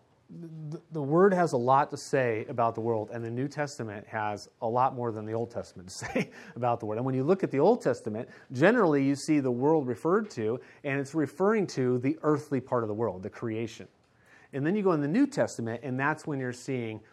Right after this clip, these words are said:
"Watch out for the worldly system. Watch out for this anti-God world that is against you and is against Christ and his will." So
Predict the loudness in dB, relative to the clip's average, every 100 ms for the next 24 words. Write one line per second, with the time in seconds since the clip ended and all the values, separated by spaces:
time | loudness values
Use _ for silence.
0 | -10 2 2 2 0 -2 -2 -4 -4 -4
1 | -4 -6 -10 -10 -12 -14 -4 0 0 2
2 | 0 0 -4 -6 -8 -8 -8 -4 -4 0
3 | 4 6 4 2 -6 _ -12 -4 0 2
4 | 0 -4 -12 -8 -2 0 0 -4 -4 -4
5 | -2 -2 -4 -6 -4 -4 -6 -6 -6 -8
6 | -4 -4 -4 -10 -20 _ -4 -2 -2 -6
7 | -18 _ _ _ _ _ _ _ _ _
8 | _ -6 -6 -2 -4 -4 -4 -6 -8 _
9 | _ _ _ _ _ _ _ _ -4 4
10 | 6 4